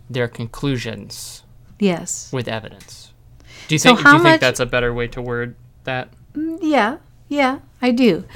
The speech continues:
Speaker 2: But so I think how much, you know, how much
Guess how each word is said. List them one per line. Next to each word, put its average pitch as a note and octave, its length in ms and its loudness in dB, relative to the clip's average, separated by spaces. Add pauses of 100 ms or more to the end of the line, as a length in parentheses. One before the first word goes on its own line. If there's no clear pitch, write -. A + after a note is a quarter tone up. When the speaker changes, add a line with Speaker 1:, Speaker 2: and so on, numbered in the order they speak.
(380)
Speaker 2:
But C4+ 180 -2
so D4+ 140 4
I C#4+ 80 8
think D#4+ 220 0
how D#4+ 140 4
much, F4 380 0 (100)
you C4 140 -2
know, A#3+ 260 0 (260)
how C#4 200 6
much C#4 240 2